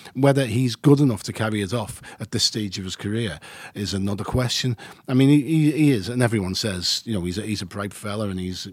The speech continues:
he, he's very articulate and very, you know, sort of very good. But whether, whether he can, um, <laughs> whether he can pull together that group of players who, let's face it,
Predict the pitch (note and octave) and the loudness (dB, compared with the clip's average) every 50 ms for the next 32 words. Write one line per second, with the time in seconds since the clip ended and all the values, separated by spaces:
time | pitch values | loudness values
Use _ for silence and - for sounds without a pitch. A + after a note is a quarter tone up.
0 | G2 A2 A2 G#2+ G2+ G#2 G#2+ G2 F2+ G2 G2+ F#2+ G2 G2+ G2 F#2+ - - A2+ G2+ | -12 -10 -10 -8 -8 -6 -8 -8 -6 -6 -6 -6 -6 -6 -8 -8 -8 -8 -10 -8
1 | - G#2+ G#2+ G2+ G#2 G2+ F#2+ G#2 G2 F#2+ F#2+ F#2+ - _ _ _ _ _ _ _ | -8 -10 -10 -8 -8 -6 -4 -4 -2 -2 -4 -6 -8 _ _ _ _ _ _ _
2 | _ - C3 B2+ A2+ F2+ E2+ E2+ - A2 F#2+ G2+ G#2+ A2+ B2+ A#2 A#2 A#2 G#2+ G#2+ | _ -2 0 0 0 0 -2 -6 -6 -6 -6 -6 -8 -8 -4 -4 -4 -2 -2 -4
3 | A#2 G2 A#2+ B2 B2 B2+ B2+ B2+ A#2+ G#2+ - - - - - - - - - - | -4 -4 -4 -4 -2 0 2 2 0 -2 -4 -14 -20 -20 -20 -20 -20 -20 -20 -20
4 | - - - - - _ - C#3 C#3+ C#3+ C#3 C#3 C3 B2 - C3+ B2+ A#2+ A#2+ B2 | -20 -20 -20 -20 -18 _ 2 4 4 6 6 4 4 4 2 2 2 2 2 0
5 | A#2 A2+ A2+ G#2+ G#2+ G#2+ G#2+ G#2+ G#2 G#2+ G#2+ G#2 F#2+ - - - C#3 C3 C3+ B2+ | 0 -2 -2 0 0 0 -2 0 0 -2 -2 -4 -6 -6 -6 -6 -4 -2 -2 0
6 | B2 B2+ A2+ A#2 A#2 A2+ A2+ A2 _ _ _ _ _ _ - _ _ _ - - | 0 0 0 0 -2 -2 -2 -6 _ _ _ _ _ _ -20 _ _ _ -20 -20
7 | - _ _ - - - E3+ D#3+ - - C#3+ C#3 C#3 B2+ B2 G2+ G#2+ - - - | -20 _ _ 12 12 12 12 12 6 2 2 2 2 0 0 -4 -4 -6 -6 -4
8 | - B2 C3+ D3 C#3+ - - - B2 B2 C3 A#2+ G2+ F#2 - C3 B2+ A#2 G#2+ _ | 2 6 6 6 6 6 4 2 2 -2 -2 -2 -2 -2 0 0 0 0 -2 _
9 | _ _ _ - B2+ C#3+ C#3+ - - - B2 C3 C3 - G2 | _ _ _ -8 -6 -6 -4 -4 -4 -4 -4 -4 -4 -4 -8